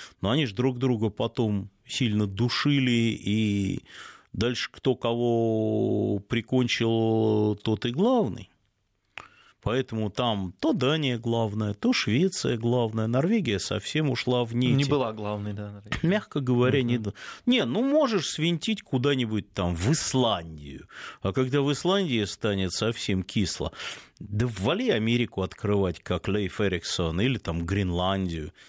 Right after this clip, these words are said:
Speaker 1: Доживи там до малого ледникового периода, потом вымерзнешь. Но в
Speaker 2: Спокойно.
Speaker 1: тысяча девятьсот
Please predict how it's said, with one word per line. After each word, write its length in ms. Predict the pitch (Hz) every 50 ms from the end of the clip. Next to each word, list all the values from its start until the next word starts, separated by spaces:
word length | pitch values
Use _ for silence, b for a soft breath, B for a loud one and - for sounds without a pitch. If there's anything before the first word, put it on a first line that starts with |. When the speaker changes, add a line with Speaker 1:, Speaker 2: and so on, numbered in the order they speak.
| B B -
Speaker 1:
Доживи 400 | 92 95 117 107 117 123 147 185
там 220 | 185 - 95 90 87
до 440 | 82 92 92 90 87 87 85 85 85
малого 380 | 92 101 101 98 92 90 92
ледникового 560 | 92 92 90 87 98 101 - - 95 92 92 90
периода, 420 | - 95 110 135 123 95 82 80
потом 360 | - - 80 - 110 117 104
вымерзнешь. 640 | 87 85 80 71 67 64 - - - - - - - _ _ _ _ _ _ _ _ _ _ _ _ _ _ _ _ _ _ _ _ _ _ _ _ _ _ _ _ - -
Но 240 | 107 139 156 156
в 40 | 147
Speaker 2:
Спокойно. 180 | - 104 104 -
Speaker 1:
тысяча 180 | - 101 - - -
девятьсот 540 | - 107 95 101 104 107 - - - 180 -